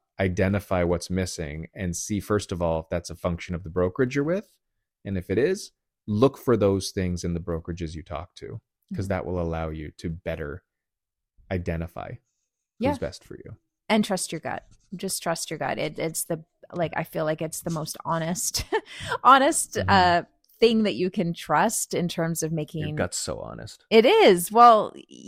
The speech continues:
Speaker 2: you get the feelings, right? And I think a lot of people get swayed by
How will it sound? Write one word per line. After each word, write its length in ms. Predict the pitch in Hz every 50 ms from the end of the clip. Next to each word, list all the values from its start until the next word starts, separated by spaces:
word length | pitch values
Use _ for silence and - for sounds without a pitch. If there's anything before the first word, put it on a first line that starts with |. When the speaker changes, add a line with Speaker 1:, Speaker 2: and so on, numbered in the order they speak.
| 190 -
Speaker 2:
you 120 | - 247
get 240 | 226 - 320 339 -
the 80 | - 349
feelings, 560 | - - 254 247 220 165 110 113 165 - -
right? 180 | 175 175 196 196
And 100 | 220 220
I 60 | 214
think 220 | 208 - 226 220
a 40 | 226
lot 220 | 214 208 202 202
of 60 | 214 214
people 280 | - 226 214 - 202 190
get 180 | - 175 175
swayed 440 | - - - - 175 175 170 170 170
by 400 | - 170 165 156 151 156 160 165